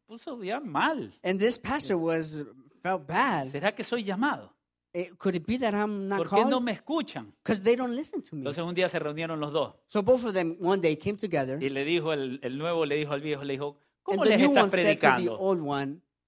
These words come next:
Speaker 1: ¿Cómo le estás predicando?"
Speaker 2: "How are you preaching to
Speaker 1: Entonces
Speaker 2: them?"
Speaker 1: venía este pastor con terno y todo, así como yo estoy ahorita.
Speaker 2: So this pastor, the old pastor, would just come with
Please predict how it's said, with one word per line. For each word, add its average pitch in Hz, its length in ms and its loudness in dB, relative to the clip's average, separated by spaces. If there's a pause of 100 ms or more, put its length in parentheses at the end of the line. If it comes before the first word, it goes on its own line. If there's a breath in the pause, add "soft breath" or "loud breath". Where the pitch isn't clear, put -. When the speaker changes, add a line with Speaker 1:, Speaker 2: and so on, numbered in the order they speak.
(100)
Speaker 1:
¿Cómo 311 220 4
le 277 80 6
estás 196 240 0
predicando?" 170 520 2
Speaker 2:
"How 311 120 6
are 277 100 8
you 220 100 0
preaching 302 380 2
to 180 120 -4
Speaker 1:
Entonces 147 100 -2
Speaker 2:
them?" 151 80 -2
Speaker 1:
venía 156 240 -2
este 185 160 -4
pastor 170 400 -2
con 147 180 -8
terno 139 420 2
y 143 100 -8
todo, 127 340 -6
así 127 180 -10
como 139 220 -4
yo 139 100 -2
estoy 147 200 -6
ahorita. 131 360 -4
Speaker 2:
So 202 80 0
this 208 160 -2
pastor, 208 560 2
the 180 100 4
old 233 220 2
pastor, 175 320 -4
would 165 160 -2
just 175 180 -4
come 196 220 2
with 208 140 2